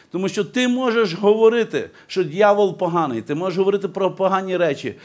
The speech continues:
Ти можеш осуджувати не людину, а плоди людини. Ну так ти допоможи цій людині протистати дьяволу.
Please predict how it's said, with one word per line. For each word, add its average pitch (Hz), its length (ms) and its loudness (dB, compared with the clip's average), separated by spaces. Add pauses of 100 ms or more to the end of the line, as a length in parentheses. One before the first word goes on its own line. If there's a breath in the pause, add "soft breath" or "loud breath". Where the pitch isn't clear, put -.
(140 loud breath)
Ти 170 120 -4
можеш 196 440 -2
осуджувати 180 680 -4
не 220 200 2
людину, 175 540 0
а 160 100 2
плоди 214 500 -2
людини. 131 480 -4 (580 soft breath)
Ну 220 120 -4
так 208 160 0
ти 262 160 -2
допоможи 214 600 0
цій 214 200 -4
людині 208 400 -2
протистати 202 720 -2
дьяволу. 117 560 -2